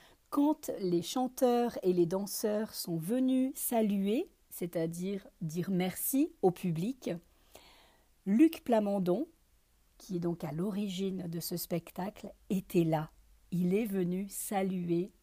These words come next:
le public aussi. Et derrière, il y avait une très grande photo de Michel Berger. C'est pour, euh, nous un moyen de lui rendre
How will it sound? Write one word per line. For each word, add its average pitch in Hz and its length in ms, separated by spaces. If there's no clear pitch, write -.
le 175 160
public 170 680
aussi. - 600
Et 180 440
derrière, 185 920
il 196 180
y 190 80
avait 190 440
une 170 240
très 254 420
grande 180 480
photo 190 680
de 175 440
Michel 170 640
Berger. 156 560
C'est - 280
pour, 175 420
euh, 165 260
nous 208 380
un 170 120
moyen 175 600
de 170 120
lui 156 260
rendre 175 460